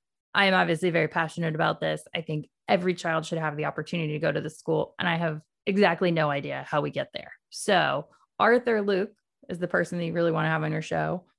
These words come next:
or Megan Pieper, or Christine Choi. We have a, a big team here of actual proper lawyers who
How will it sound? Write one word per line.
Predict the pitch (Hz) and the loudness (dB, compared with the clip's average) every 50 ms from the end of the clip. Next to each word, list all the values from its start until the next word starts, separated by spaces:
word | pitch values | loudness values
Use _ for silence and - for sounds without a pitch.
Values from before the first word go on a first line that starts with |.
| _ _ | _ _
or | - 190 185 | -2 0 2
Megan | 175 175 175 170 185 185 180 | 2 2 2 2 0 -2 -2
Pieper, | - 175 170 - - 170 175 196 196 - - - _ _ | -2 -4 -4 0 0 0 0 0 -2 -6 -14 -20 _ _
or | - 196 170 | -6 -6 -4
Christine | - - 185 175 - - 190 180 175 175 | -4 -4 -6 -6 -6 -6 -4 -2 -2 -2
Choi. | - - 170 165 165 | -2 -2 0 0 0
We | 170 | 0
have | 175 170 170 165 165 | -2 -2 -4 -2 -2
a, | 170 170 - - | -2 -4 -4 -4
a | - 165 160 _ - | -6 -6 -6 _ 0
big | 202 214 226 202 208 - | 0 2 2 0 -2 -4
team | - - 208 196 196 190 | -2 -2 0 2 2 2
here | 185 190 185 185 - - | 2 2 0 -2 -2 -4
of | - - - - _ - - | -6 -6 -6 -6 _ 0 0
actual | 175 185 196 - - 220 190 180 | 0 0 0 -6 -4 -2 -2 -2
proper | 185 - - 156 151 156 - 196 214 | -2 -2 -2 -2 0 0 0 0 0
lawyers | 220 240 254 277 294 302 311 311 311 294 285 - - _ _ _ _ _ _ - | 0 2 2 2 2 2 0 -2 -4 -6 -10 -16 -20 _ _ _ _ _ _ 2
who | - 202 185 180 180 175 170 170 165 - | 4 6 6 6 6 6 4 4 2 2